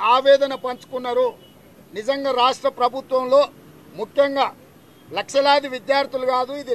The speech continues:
లక్షలాది కుటుంబాలకు సంబంధించిన సమస్య. వాళ్ళందరినీ ఈ రకంగా ప్రభుత్వము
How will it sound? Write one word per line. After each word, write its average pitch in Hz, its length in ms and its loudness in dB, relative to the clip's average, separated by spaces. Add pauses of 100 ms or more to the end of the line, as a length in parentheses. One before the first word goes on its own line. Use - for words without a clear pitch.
లక్షలాది 277 480 -4 (140)
కుటుంబాలకు 285 640 -4
సంబంధించిన 262 520 -4 (140)
సమస్య. 254 340 -6 (760)
వాళ్ళందరినీ 269 840 2 (680)
ఈ 269 40 0 (140)
రకంగా 285 400 -2 (100)
ప్రభుత్వము 262 560 -2